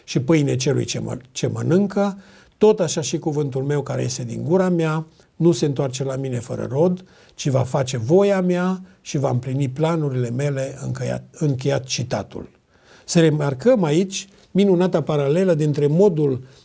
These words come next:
cum lucrează cuvântul lui Dumnezeu în sufletul și duhul omului, cu modul în care apa și zăpada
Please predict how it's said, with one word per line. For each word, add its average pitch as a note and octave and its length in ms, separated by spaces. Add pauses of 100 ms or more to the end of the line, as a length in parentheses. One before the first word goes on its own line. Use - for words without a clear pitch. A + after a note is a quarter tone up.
(100)
cum D3 200
lucrează D3 580
cuvântul D3+ 540
lui E3 120
Dumnezeu D3 500
în C#3 60
sufletul D3 480
și C#3+ 140
duhul C3 360
omului, G3+ 600 (380)
cu E3 100
modul F#3 380
în D#3 140
care F#3+ 540 (280)
apa D#3+ 440
și D3 160
zăpada F3+ 840